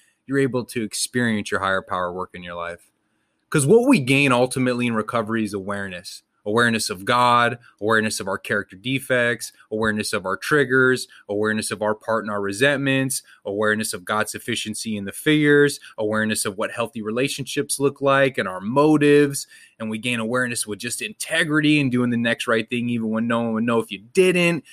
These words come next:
And that's what we gain, is we gain awareness. That's what it's all about.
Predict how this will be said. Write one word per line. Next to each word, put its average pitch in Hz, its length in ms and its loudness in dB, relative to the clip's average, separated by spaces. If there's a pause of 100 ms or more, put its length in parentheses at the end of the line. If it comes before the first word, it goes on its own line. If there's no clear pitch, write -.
(180)
And 160 160 -10
that's 180 240 -2
what 170 120 -2
we 147 100 0
gain, 139 280 0
is 117 120 0
we 120 80 -2
gain 117 240 0
awareness. 101 720 -6 (580)
That's - 320 -2
what 139 200 4
it's 131 180 0
all 120 200 0
about. 98 440 -4